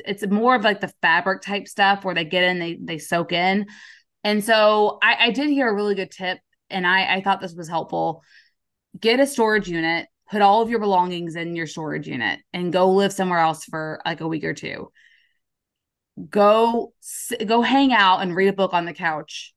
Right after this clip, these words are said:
in your storage unit. See how you feel those next few days. If you feel bad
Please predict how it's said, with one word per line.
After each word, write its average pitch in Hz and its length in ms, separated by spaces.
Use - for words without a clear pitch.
in 185 120
your 165 80
storage 156 360
unit. 127 300
See 220 320
how 208 160
you 208 160
feel 165 600
those 175 200
next 165 220
few 165 120
days. - 400
If 226 220
you 247 160
feel 277 340
bad 156 480